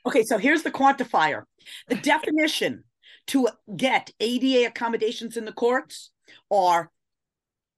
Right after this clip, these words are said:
Speaker 1: one, you get S S I or S S D I, or, and or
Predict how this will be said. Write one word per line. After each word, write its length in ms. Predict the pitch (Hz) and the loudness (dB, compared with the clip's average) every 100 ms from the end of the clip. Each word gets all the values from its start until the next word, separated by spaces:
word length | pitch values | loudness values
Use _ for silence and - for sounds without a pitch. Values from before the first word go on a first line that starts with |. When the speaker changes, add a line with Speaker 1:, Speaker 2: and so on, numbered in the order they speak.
| _ _ _ _ | _ _ _ _
Speaker 1:
one, 460 | 190 254 202 120 - _ _ _ _ _ _ | 0 2 2 0 -10 _ _ _ _ _ _
you 140 | 202 240 | -2 2
get 220 | 269 240 | 2 2
S 200 | 247 262 | 0 0
S 160 | 226 | -2
I 200 | 240 214 196 | 0 0 0
or 100 | 202 | 0
S 180 | 190 | -2
S 200 | 196 175 | -4 -10
D 200 | - 170 | -10 -8
I, 200 | 131 87 - _ _ _ _ _ _ _ - | -6 -8 -16 _ _ _ _ _ _ _ 4
or, 580 | 339 381 262 143 - _ _ _ _ _ _ | 8 12 12 10 4 _ _ _ _ _ _
and 340 | 190 - 359 | 6 8 6
or 360 | 240 160 165 | 6 4 2